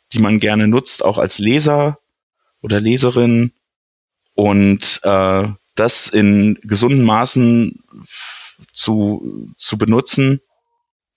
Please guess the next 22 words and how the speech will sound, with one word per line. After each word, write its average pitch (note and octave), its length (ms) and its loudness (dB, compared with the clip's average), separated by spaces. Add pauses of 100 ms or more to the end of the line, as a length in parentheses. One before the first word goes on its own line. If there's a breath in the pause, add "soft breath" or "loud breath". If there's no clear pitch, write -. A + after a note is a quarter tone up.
(200)
und A#2+ 120 2
sich A2+ 160 0
nicht B2 260 2
zu B2 100 -2
verzetteln, A2+ 640 0
dass A2 140 0
man G#2 100 0
denkt, G#2 220 -4
ich G2+ 140 -4
muss - 440 0
überall G2 340 -2
sein, F#2 300 -2
ich - 160 -8
muss G#2+ 300 0
auf - 220 -6
Instagram G2 540 -2
sein, F#2+ 280 -2
ich - 100 -10
muss G#2 120 -4
auf G2+ 100 -8
Twitter A#2+ 340 -2
sein, G#2 400 0